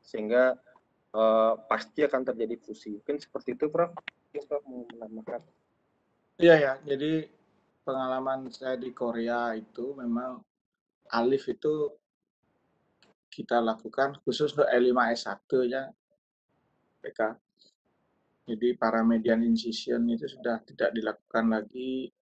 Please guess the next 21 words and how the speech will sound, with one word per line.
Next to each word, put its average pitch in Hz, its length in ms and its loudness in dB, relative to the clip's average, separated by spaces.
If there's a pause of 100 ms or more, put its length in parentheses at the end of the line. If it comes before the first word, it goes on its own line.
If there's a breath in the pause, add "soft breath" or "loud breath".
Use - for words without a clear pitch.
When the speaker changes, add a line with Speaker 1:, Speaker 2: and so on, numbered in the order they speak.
(140)
Speaker 2:
L 117 160 2
empat, 110 320 -6
L 113 160 -2
lima, 110 240 -2
L 107 120 -6
tiga, 135 200 -10
L 120 120 -10
empat 131 200 0
jarang 220 320 2
sekali. 135 320 -8 (1900)
Alif 143 320 -2
E 156 80 0
lima 135 240 2
S 147 160 -8
satu, 165 640 0
insisi 131 480 -6
horizontal 127 800 0
di 131 80 4
bawah 117 300 -4 (180)
umbilicus 120 800 -4
itu - 180 -6